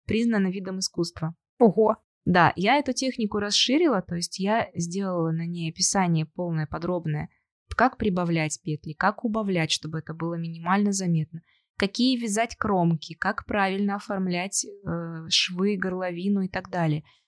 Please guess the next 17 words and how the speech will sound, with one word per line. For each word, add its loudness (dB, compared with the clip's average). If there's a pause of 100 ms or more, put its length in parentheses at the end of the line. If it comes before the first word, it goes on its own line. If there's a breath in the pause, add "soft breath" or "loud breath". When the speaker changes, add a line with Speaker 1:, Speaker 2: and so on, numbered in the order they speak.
(120)
Speaker 1:
как 4
вязать -2
укороченными 0
рядами -2
в -8
этой -12
технике. -6 (360 soft breath)
То 2
есть 0
я 4
её 2
расширила 2
именно 0
с -6
точки -8
зрения -2
прикладного, -2